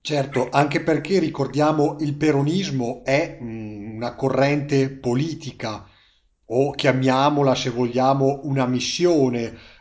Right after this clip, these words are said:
insita all'interno dell'Argentina e cresciuta dopo la crisi del ventinove, che è stato praticamente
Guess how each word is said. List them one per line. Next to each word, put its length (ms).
insita 460
all'interno 480
dell'Argentina 1500
e 320
cresciuta 600
dopo 540
la 200
crisi 340
del 140
ventinove, 520
che 320
è 60
stato 500
praticamente 1200